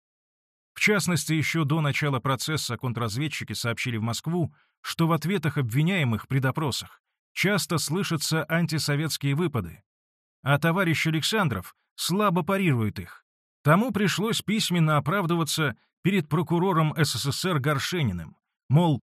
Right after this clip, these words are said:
никаких выпадов со стороны обвиняемых ни против Советского Союза,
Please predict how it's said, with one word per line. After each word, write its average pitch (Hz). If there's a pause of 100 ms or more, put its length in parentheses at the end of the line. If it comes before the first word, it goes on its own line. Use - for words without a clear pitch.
(140)
никаких 165
выпадов 139
со 120
стороны 151
обвиняемых 135
ни 190
против 147
Советского 110
Союза, 135